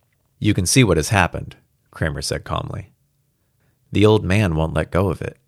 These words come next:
now that he has it." I was afraid of this when I saw the wiring changes. Everything in this ship is centrally controlled. Even the cooling system, the hatches, the garbage release. We're helpless.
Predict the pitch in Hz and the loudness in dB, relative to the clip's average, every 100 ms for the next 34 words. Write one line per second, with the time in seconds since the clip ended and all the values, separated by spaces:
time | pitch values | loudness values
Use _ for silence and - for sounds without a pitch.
0 | _ _ - 80 73 65 80 78 71 - | _ _ -6 -2 -2 -2 -2 -2 -4 -10
1 | - _ _ _ _ _ _ _ - 101 | -14 _ _ _ _ _ _ _ -6 -4
2 | 87 76 113 104 76 73 - 78 76 - | -4 -2 2 2 2 0 0 -2 0 0
3 | 78 73 78 85 78 76 71 76 73 71 | 0 0 2 2 2 -2 -6 -6 -6 -6
4 | 73 - - _ _ _ _ _ _ - | -8 -8 -16 _ _ _ _ _ _ -6
5 | 113 123 110 107 104 104 101 - 113 - | 0 0 2 0 2 2 2 2 2 0
6 | - - 107 107 101 98 95 92 120 95 | 0 0 0 0 0 0 -2 2 4 4
7 | 76 - _ _ _ - 127 120 117 - | 2 -8 _ _ _ -8 -4 0 0 4
8 | 185 117 90 - 87 - 78 - _ - | 6 6 4 0 -2 -2 -4 -6 _ -12
9 | 95 101 95 - 113 143 - - 95 107 | -6 0 0 0 -4 -4 -10 -8 0 4
10 | 101 98 107 104 107 147 - - _ _ | 6 4 2 4 4 2 -4 -10 _ _
11 | _ - 143 147 220 110 92 - - | _ 0 4 6 6 2 2 2 -2